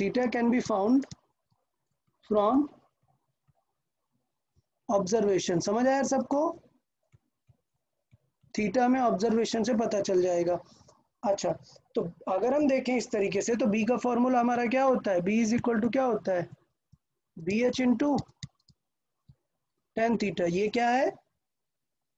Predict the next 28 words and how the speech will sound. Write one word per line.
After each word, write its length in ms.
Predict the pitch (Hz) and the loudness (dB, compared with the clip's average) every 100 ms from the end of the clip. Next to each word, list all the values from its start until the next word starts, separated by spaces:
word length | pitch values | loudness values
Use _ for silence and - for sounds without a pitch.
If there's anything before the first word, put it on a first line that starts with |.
| - - _ _ - | -20 -20 _ _ -4
From 200 | 214 247 | 0 0
tangent 560 | 247 226 214 220 180 185 | 0 0 0 0 0 0
law। 140 | 175 - - _ _ _ _ _ _ _ _ _ _ - | 0 -4 -14 _ _ _ _ _ _ _ _ _ _ -6
कुछ 200 | 214 196 | -4 2
है 160 | 190 262 | 2 4
नहीं, 160 | 330 | 2
simple 380 | 226 226 220 285 | 0 0 2 2
सी 80 | 277 | 4
बात 260 | 233 220 | 2 2
है, 60 | 277 | 2
but 320 | 285 240 277 | 0 0 -2
लिखना 340 | 196 208 226 254 | -2 0 0 0
होता 280 | 220 - | 0 0
है 80 | 208 | -2
हमें 220 | 202 226 285 _ _ _ - _ _ - | 0 -2 -4 _ _ _ -20 _ _ -4
कि 80 | |
ये 220 | 185 214 214 | -2 0 -2
specially 600 | - 214 190 220 233 233 | -2 -4 -2 0 0 2
point 400 | 220 208 214 202 | 0 -2 -2 -2
है 160 | 240 370 - _ - _ _ - - _ _ _ _ _ _ _ _ _ _ _ 208 | -2 -4 -8 _ -20 _ _ -20 -20 _ _ _ _ _ _ _ _ _ _ _ -2
from 180 | 226 240 | 0 2
tangent 480 | 214 196 190 180 | 0 0 0 0
law। 160 | 175 160 | 0 -2
done? 320 | 165 226 330 - - _ _ _ _ _ _ _ _ _ _ _ _ _ _ _ _ _ _ _ _ _ _ _ _ _ _ _ _ _ _ - - - | 0 2 2 -2 -16 _ _ _ _ _ _ _ _ _ _ _ _ _ _ _ _ _ _ _ _ _ _ _ _ _ _ _ _ _ _ -20 -20 -8
सबको 280 | 226 214 277 | -4 -2 0
समझ 260 | 262 269 | 0 2
आया 180 | 269 277 | 4 4
रे? 140 | 294 | 2